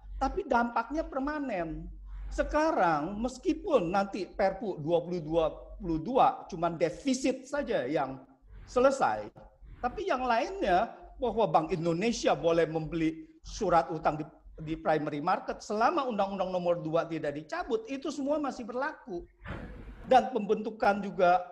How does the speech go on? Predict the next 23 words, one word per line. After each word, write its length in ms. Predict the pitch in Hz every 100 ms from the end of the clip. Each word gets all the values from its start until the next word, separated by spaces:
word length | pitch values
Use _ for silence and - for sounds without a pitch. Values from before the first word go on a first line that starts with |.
| 175
untuk 320 | 180 175 -
apa, 320 | 160 - 285 - - 185
anggaran 480 | 170 160 151 269
juga 400 | 311 165 143 139 - - -
bahwa, 560 | 180 180 180 170 170 - - - - -
eh, 840 | 180 160 151 151 151 151 147 143 147 147 240
tidak 240 | 254 269
perlu 240 | 233 240
di-, 320 | 233 220 208 175
dirinci 640 | 190 202 196 - 196 -
sampai 400 | - 180 180 170
unit 240 | 190 190
organisasi, 960 | 196 170 165 165 170 180 156 208 170 123
fungsi, 480 | - 190 185 208 180
program, 560 | 180 160 175 170 143
kegiatan, 560 | 180 139 156 151 170 151
dan 160 | 151 143
jenis 320 | 151 147 156
belanja, 320 | 160 160 -
itu 240 | 247 254
masih 240 | 349 277 247
berlaku. 560 | 233 294 330 - 180 175 - - - -
Kalau 400 | 254 269 339 339